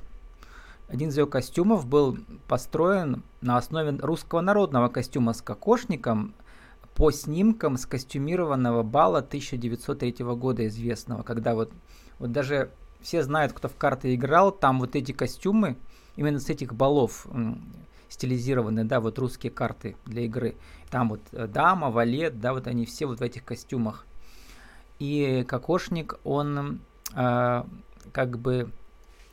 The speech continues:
в тридцатые годы, да, на Западе тоже был популярен, потому что наши эти, м, девушки богатые, которые уехали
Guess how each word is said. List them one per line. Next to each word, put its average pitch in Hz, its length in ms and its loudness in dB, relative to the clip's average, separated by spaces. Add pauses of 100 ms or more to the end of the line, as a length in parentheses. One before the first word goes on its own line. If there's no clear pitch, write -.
(180)
в - 60 -16
тридцатые 143 520 0
годы, 127 360 0
да, 120 200 0
на 117 100 2
Западе 117 420 -4
тоже 120 220 -4
был 120 140 -4
популярен, 135 400 -2
потому 123 260 2
что 117 280 -2 (560)
наши 131 400 -2
эти, 120 480 0 (220)
м, 113 380 -4 (200)
девушки 139 560 -2 (880)
богатые, 127 540 2
которые 120 320 -2
уехали 113 600 -2